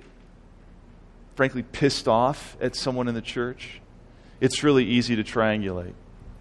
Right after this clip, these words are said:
It's really easy that one of those siblings around the table to, to start talking smack about that sibling with somebody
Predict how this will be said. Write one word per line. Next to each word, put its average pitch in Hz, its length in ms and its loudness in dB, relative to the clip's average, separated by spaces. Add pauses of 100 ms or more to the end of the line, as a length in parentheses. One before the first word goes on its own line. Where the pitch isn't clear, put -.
(340)
It's - 140 -8
really 143 240 8
easy 127 300 6
that 113 100 8
one 120 140 4
of 123 60 8
those 117 180 2
siblings 117 440 4
around 117 240 4
the 110 60 -2
table 117 440 4
to, 104 220 4 (460)
to 117 80 -4
start - 560 4
talking 123 300 4
smack 135 480 0
about 113 280 0
that 113 180 0
sibling 113 380 -4
with 101 80 -10
somebody 107 580 0